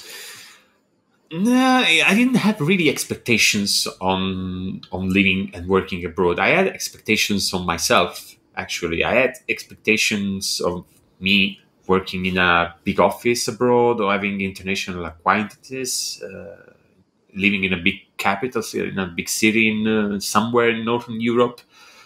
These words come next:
So I had all this set of expectations that I put on myself. As for expectations of working abroad, I, I came with an open mind to that. I didn't, I didn't know what to expect. So I was really, you know,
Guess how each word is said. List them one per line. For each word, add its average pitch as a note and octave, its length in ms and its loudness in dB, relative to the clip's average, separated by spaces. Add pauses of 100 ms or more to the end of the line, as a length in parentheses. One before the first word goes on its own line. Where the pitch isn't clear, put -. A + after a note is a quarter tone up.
(120)
So - 200 0
I F3+ 80 6
had E3 120 4
all D#3+ 180 6
this C3+ 260 0
set - 340 0
of A2 120 2
expectations F#2+ 680 -2
that F2+ 100 2
I F2 40 2
put F#2 180 -6
on F2 100 -6
myself. - 760 -6 (540)
As A2 260 0
for A#2+ 260 4
expectations B2 560 0
of A#2 160 0 (160)
working G2+ 400 4
abroad, G#2 380 4
I, F#2+ 440 -2 (360)
I D3 120 0
came A3 260 0
with F3 120 4
an A2+ 100 2
open G#2+ 220 0
mind D#2+ 340 0
to D#2+ 100 -14
that. D#2+ 360 -4
I G#2 100 -4
didn't, B2 340 -6
I B2 40 0
didn't G3+ 160 4
know D#3 80 4
what G#2+ 220 4
to - 80 -8
expect. - 640 0 (800)
So F#2+ 1600 2 (140)
I G#2+ 80 -6
was C3+ 200 0
really, B2+ 220 4
you A2+ 220 4
know, G2+ 260 0